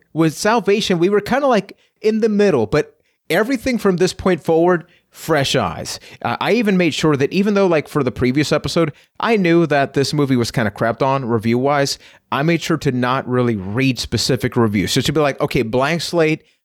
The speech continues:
no expectations." So having said that, starting it off with, uh, Mister McNulty,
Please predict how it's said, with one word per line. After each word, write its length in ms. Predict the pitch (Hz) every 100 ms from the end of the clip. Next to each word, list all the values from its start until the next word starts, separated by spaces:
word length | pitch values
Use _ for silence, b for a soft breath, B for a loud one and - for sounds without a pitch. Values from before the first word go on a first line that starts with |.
| -
no 320 | 117 131 180
expectations." 1000 | 180 - 170 - 143 131 147 135 127 - b b b
So 200 | - 156
having 420 | 123 170 196 196 160
said 280 | 151 139 120
that, 200 | - -
starting 320 | 151 156 160
it 100 | 156
off 180 | 151 139
with, 200 | 127 127
uh, 140 | 120
Mister 320 | 117 131 -
McNulty, 640 | 120 104 110 113 - 95